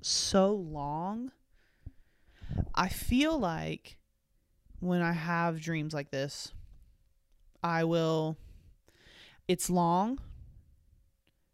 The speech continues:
but I'll only remember right at the end. You know what I mean? So an example of that is I had this, it was so vivid, dude. Um, I had this dream where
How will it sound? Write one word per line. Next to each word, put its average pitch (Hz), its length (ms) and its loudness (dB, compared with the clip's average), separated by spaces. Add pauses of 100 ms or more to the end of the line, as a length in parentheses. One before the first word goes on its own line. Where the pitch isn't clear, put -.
(260)
but 190 140 8
I'll 175 240 6
only 202 360 4
remember 180 800 2 (480)
right 170 480 2
at - 120 -4
the 160 140 4
end. 98 380 -4 (640)
You 175 120 2
know 160 100 6
what 156 80 4
I 151 60 2
mean? 156 260 0 (1160)
So 165 500 10
an 156 80 6
example 185 360 6
of 156 80 0
that 170 220 6
is 165 120 0
I 175 80 6
had 208 280 0
this, - 420 -2 (160)
it 170 80 -4
was 165 120 -2
so 180 420 4
vivid, 147 540 0
dude. 147 320 -2 (1000)
Um, 151 420 0 (100)
I - 40 2
had 190 240 2
this 233 120 2
dream 185 600 0 (100)
where 165 600 4